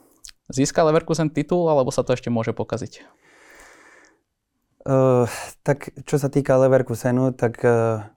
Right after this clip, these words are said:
Speaker 2: veľakrát sa hovorilo vice Ver-, vice Leverkusen a, alebo Neverkusen. Eh, v tomto prípade by som sa priklonil k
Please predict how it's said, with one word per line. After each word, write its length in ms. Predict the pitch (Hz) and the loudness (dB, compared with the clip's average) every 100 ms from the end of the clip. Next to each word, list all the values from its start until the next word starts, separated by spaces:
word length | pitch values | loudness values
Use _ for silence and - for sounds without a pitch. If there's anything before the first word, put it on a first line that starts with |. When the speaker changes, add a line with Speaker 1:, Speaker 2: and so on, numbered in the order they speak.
| - | -10
Speaker 2:
veľakrát 560 | 117 127 123 123 117 | -4 -2 -2 -2 -2
sa 80 | 120 | -2
hovorilo 400 | 120 117 120 117 | 0 2 2 0
vice 320 | 113 110 123 | -2 -4 -2
Ver-, 240 | 120 120 - 87 120 127 | -2 -2 -4 -8 -8 -6
vice 320 | 120 123 - | -4 -4 -2
Leverkusen 720 | 120 120 120 - 120 131 127 | 0 0 -2 -4 -6 -4 -4
a, 180 | - 107 104 104 104 104 107 - | -4 -4 -4 -2 -4 -6 -10 -10
alebo 400 | 110 110 110 104 | -4 -4 -2 -4
Neverkusen. 720 | 110 113 - 117 - 127 131 | -2 -2 -4 -6 -4 -4 -4
Eh, 1400 | - _ - - _ _ _ _ _ _ _ _ 113 113 | -8 _ -20 -20 _ _ _ _ _ _ _ _ -8 -8
v 60 | - | -2
tomto 320 | 143 147 135 | 0 2 2
prípade 400 | 135 123 127 123 | 2 0 0 2
by 160 | 120 120 | 0 0
som 160 | 131 | -2
sa 160 | 120 120 | -4 -2
priklonil 480 | 123 120 127 127 | -4 -2 0 0
k 80 | 123 | -2